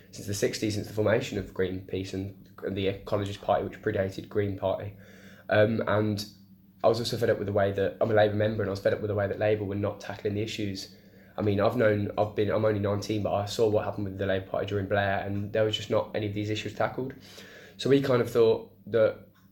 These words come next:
I use a phrase, it's the talking time is over, and we all agreed that that is how it is. We're fed up with the old style of politics, the old style of environmental politics.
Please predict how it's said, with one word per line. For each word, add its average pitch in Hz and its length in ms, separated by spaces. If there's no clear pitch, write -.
I 117 120
use 120 160
a 113 40
phrase, 110 340
it's 107 140
the 110 100
talking 107 380
time 101 300
is 98 80
over, 104 420
and 101 300
we 110 200
all 104 160
agreed 101 360
that 98 160
that 95 180
is - 320
how 98 180
it - 100
is. 110 200
We're 104 120
fed 104 200
up - 120
with 101 300
the 95 240
old 113 260
style 101 280
of 101 100
politics, 101 400
the 104 60
old 107 140
style 101 260
of 98 60
environmental 101 460
politics. - 600